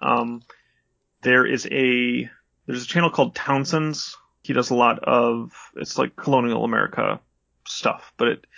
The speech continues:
it does a lot of cooking and a lot of history and things like that. As far as books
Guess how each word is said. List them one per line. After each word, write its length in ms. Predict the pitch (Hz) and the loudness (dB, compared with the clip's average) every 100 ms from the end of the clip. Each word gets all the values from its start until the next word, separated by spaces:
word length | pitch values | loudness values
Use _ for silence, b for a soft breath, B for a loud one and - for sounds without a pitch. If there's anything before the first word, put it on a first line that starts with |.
| B B - | B B -6
it 60 | |
does 160 | 139 135 | -2 2
a 20 | |
lot 140 | 143 131 | 2 2
of 100 | - | 0
cooking 400 | 202 202 190 170 | -2 2 2 2
and 80 | |
a 40 | 135 | 2
lot 140 | 120 | 2
of 80 | 117 | 0
history 680 | 123 - 120 117 117 117 113 - - | -4 -8 -4 -2 -2 -4 -8 -16 -12
and 160 | 123 | -8
things 220 | 117 117 | -6 -4
like 160 | 113 - | -6 -4
that. 320 | 110 104 - - B B 143 - | -2 -2 -6 -18 B B -16 -10
As 160 | - | -10
far 380 | - 180 202 - | 0 2 4 2
as 200 | 131 123 - _ | 0 0 -4 _
books 520 | 139 175 - - - | -4 -4 -6 -18 -18